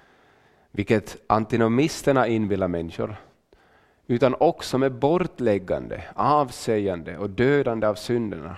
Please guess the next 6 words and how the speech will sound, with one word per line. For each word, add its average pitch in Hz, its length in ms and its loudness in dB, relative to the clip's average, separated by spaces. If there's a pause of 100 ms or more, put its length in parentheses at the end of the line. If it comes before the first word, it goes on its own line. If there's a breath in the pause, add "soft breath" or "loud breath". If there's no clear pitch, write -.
varför 127 520 0
det 117 140 -4
heter 143 540 -4
ett 107 320 -4
heligt 151 540 -2
folk. - 300 -10